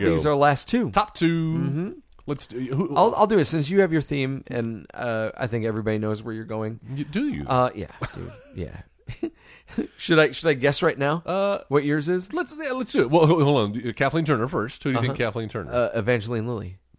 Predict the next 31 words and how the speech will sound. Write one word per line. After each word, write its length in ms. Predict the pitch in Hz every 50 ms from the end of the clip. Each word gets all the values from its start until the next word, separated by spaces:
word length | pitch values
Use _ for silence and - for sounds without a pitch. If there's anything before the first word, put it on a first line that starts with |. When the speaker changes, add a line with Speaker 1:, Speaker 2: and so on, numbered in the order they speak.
| _ - -
Speaker 2:
I 180 | - - - - 165 -
could 200 | - - 294 359
have 100 | 370 349
gone 280 | 269 185 143 117 104
that 200 | 98 90 82 71 82
way. 220 | 82 78 80 87 85 - - - - - - -
I 100 | 151 175
actually 320 | 196 202 - - 202 185
went 160 | 170 170 170 160
with 160 | 151 131 -
Elizabeth 400 | 135 139 156 143 160 151 139 117
Mitchell, 300 | 117 143 143 - 110 85
who 100 | 92 92
plays 240 | - - 92 90 80
Juliet. 580 | 78 95 117 123 113 113 117 120 101 - -
'Cause 560 | - 110 123 139 147 151 160 160 165 165 165
I 80 | 127 120
Speaker 1:
Oh, 40 | 160
Speaker 2:
thought 220 | - 123 117 139 117 - 147 160 170 180 185
she 80 | 175 165
looked 240 | 143 131 139 143 151 131
Speaker 1:
God. 60 | 131
Speaker 2:
a 60 | 117
little 220 | 117 123 123 123
more 400 | 113 113 113 113 113 113 110 107
the 100 | 104 104 104
parts, 600 | - - - 117 113 113 107 - - - - -
a 40 | 85
Speaker 1:
Yeah, 120 | 82 85
Speaker 2:
little 160 | 127 120 - 87
Speaker 1:
dude. 80 | -